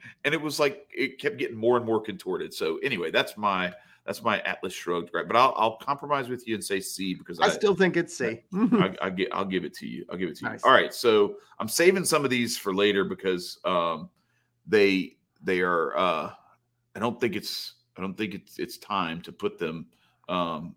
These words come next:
Speaker 1: on the, on the docket yet. All right, let's go Planet of the Apes. That's a good one because
Speaker 2: Mm.
Speaker 1: I, I think it's interesting and it was cool,
Speaker 2: Mm.
Speaker 1: but I think,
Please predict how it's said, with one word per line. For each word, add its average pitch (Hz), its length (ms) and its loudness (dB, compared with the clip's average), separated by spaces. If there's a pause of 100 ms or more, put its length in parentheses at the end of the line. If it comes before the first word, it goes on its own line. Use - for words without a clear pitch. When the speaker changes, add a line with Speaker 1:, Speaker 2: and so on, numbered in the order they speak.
Speaker 1:
on 92 140 -2
the, 87 140 -4 (460)
on 92 140 -6
the 87 60 -4
docket 85 320 -4
yet. 71 180 -8
All 139 60 12
right, 127 80 10
let's 131 120 0
go 165 120 4
Planet 127 320 0
of 104 60 0
the 95 160 2
Apes. - 280 -4 (240)
That's 120 200 4
a 113 60 0
good 90 180 -2
one 78 180 -10 (200)
because 98 580 2 (520)
Speaker 2:
Mm. 151 200 -4 (200)
Speaker 1:
I, - 120 -4 (360)
I 104 80 0
think 135 180 6
it's 143 140 4
interesting 101 680 2 (260)
and 104 100 0
it 104 40 4
was 107 140 0
cool, 107 540 2
Speaker 2:
Mm. 131 220 -10
Speaker 1:
but 104 160 4
I 98 60 6
think, - 400 0